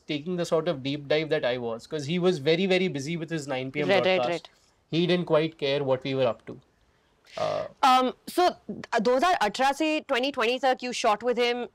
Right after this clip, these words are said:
Speaker 2: कितने घंटे हर रोज? और कितने महीने और मतलब
Speaker 1: आठ। आठ घंटे कम से कम आप, हम बारह बजे से, आठ से दस घंटा।
Speaker 2: And how many days a week?
Speaker 1: Five. Five days and un-, if he's doing a, an event on the weekend, then you go there।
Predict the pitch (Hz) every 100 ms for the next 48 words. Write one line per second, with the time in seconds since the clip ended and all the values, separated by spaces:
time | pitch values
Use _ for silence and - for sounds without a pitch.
0 | - 269 - 277 233 214 208 233 190 262
1 | - _ _ 220 226 247 262 277 262 214
2 | 226 226 214 127 131 143 - - _ -
3 | 127 135 131 143 139 139 139 131 131 135
4 | 131 127 - - 131 123 123 127 139 135
5 | 139 - 139 139 - 135 160 160 139 123
6 | 127 147 - _ _ _ _ _ _ _
7 | _ - 262 240 247 254 233 226 254 -
8 | _ _ _ _ _ _ _ _ _ _
9 | _ - 123 131 - _ _ - 170 180
10 | 180 190 170 151 147 160 - 123 160 143
11 | 151 151 143 143 143 135 127 135 139 135
12 | 127 123 135 131 123 123 123 120 120 117